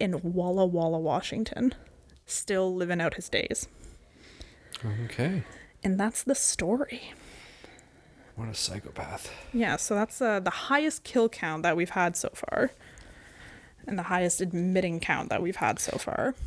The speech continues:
Speaker 2: Yeah.
Speaker 1: Any comments, questions, concerns on your part? <laughs>
Speaker 2: Uh, n-, no. Uh, not, uh, not a one.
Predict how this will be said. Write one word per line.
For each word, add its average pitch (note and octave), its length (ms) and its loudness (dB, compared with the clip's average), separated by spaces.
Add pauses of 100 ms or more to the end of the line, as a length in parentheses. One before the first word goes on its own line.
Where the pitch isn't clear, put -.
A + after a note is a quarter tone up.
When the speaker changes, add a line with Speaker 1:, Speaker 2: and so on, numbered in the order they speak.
Speaker 2:
Yeah. G2 340 2 (1040)
Speaker 1:
Any F#3+ 160 2
comments, F#3+ 520 2
questions, G3+ 640 0
concerns F#3+ 640 0
on G3 180 2
your F3+ 160 0
part? A3+ 420 -4
<laughs> - 40 -8 (320)
Speaker 2:
Uh, A#2+ 360 2
n-, A#2 240 -4 (140)
no. D#3 380 -2 (180)
Uh, A#2 720 0
not, C3 380 -4
uh, B2+ 460 2
not C3 220 0
a B2+ 60 4
one. C3+ 260 0